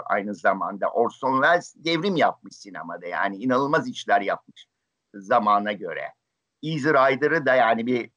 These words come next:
şey diyemem, başyapıt diyemem ama çok iyi film. Onu da tam o bağlama oturtursanız o da devrim yapmış. Ee, Easy Rider, onu şey yapayım, nasıl,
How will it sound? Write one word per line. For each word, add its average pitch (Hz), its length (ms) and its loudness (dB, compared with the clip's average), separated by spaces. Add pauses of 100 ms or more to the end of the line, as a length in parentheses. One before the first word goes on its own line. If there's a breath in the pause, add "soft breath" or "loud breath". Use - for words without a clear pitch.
(260)
şey 120 300 -4
diyemem, 123 380 0
başyapıt - 520 -4
diyemem 156 180 2
ama 156 220 2
çok 135 240 -2
iyi 113 120 -8
film. 156 360 -6
Onu 147 300 0
da 139 180 4 (360 loud breath)
tam 147 320 2
o 123 220 -2
bağlama 127 400 2
oturtursanız 135 880 -8
o 190 120 0
da 151 280 4
devrim 104 400 -6
yapmış. 107 520 -6 (580)
Ee, 113 40 -2 (600)
Easy 170 280 0
Rider, 170 440 4 (100)
onu 175 280 -2
şey 135 220 0
yapayım, 127 380 2
nasıl, 175 340 0